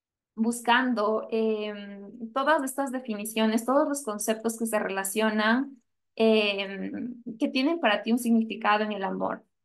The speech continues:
que te parecería, eh, bonito darle tu propio significado. Porque, por ejemplo, te voy a dar un ejemplo, eh, la vida. ¿Qué es para ti la vida? Si la vida para mí es como,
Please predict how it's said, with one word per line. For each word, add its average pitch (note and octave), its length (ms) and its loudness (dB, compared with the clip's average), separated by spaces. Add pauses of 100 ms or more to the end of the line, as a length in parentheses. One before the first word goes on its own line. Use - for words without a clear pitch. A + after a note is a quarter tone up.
que A3+ 180 4
te A3 100 -2
parecería, A3+ 840 2 (240)
eh, G#3+ 200 2
bonito A3 420 0
darle A3 280 2
tu - 180 -10
propio G#3 260 -8
significado. F#3+ 760 -4 (440)
Porque, A3+ 420 4
por A3+ 140 2
ejemplo, A3+ 680 0 (520)
te A#3+ 60 0
voy A#3 100 6
a A#3 60 4
dar A3+ 140 6
un G#3+ 100 2
ejemplo, A3 560 -2 (260)
eh, A3+ 540 2
la A3 180 2
vida. A#3+ 400 -6 (320)
¿Qué C4+ 200 0
es C4+ 120 -6
para A3 260 2
ti A3 100 -6
la G#3 140 -2
vida? A3 460 -2
Si A#3+ 120 -4
la A3+ 140 4
vida A#3 380 2
para G#3 220 -2
mí G#3+ 220 -4
es A3 160 -10
como, A3 560 -2